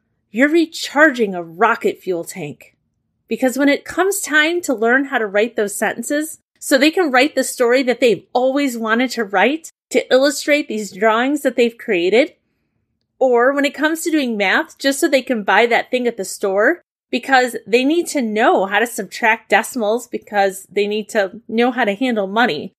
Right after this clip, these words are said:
I promise that they are going to have that rocket fuel, and they will catch up in ways that you never thought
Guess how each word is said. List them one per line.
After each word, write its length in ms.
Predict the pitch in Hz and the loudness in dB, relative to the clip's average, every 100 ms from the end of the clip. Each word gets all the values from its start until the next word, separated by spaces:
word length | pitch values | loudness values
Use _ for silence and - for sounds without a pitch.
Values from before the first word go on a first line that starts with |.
| _ | _
I 140 | - 277 | -2 -2
promise 560 | - 285 311 269 226 | -2 2 4 2 0
that 160 | 240 240 | -2 2
they 120 | 285 | 4
are 80 | 320 | 4
going 180 | 294 262 | 2 0
to 80 | 226 | 0
have 280 | 233 262 240 | 0 0 2
that 200 | 208 202 | 0 2
rocket 360 | 226 247 226 | 0 0 -4
fuel, 420 | - 165 131 - _ _ _ _ _ - | -4 -6 -6 -10 _ _ _ _ _ -6
and 100 | 226 | 0
they 100 | 285 | 2
will 180 | 392 403 | 2 0
catch 440 | - - 339 - | -8 -4 -4 2
up 320 | 294 196 - _ _ _ | 2 2 -2 _ _ _
in 180 | 208 226 | -6 -2
ways 320 | 233 247 262 | 2 2 2
that 140 | 247 202 | 0 0
you 160 | 208 | -2
never 720 | 202 214 233 254 262 302 311 _ _ _ | -8 -2 0 0 2 0 -2 _ _ _
thought 420 | 247 226 226 - | 0 2 0 -4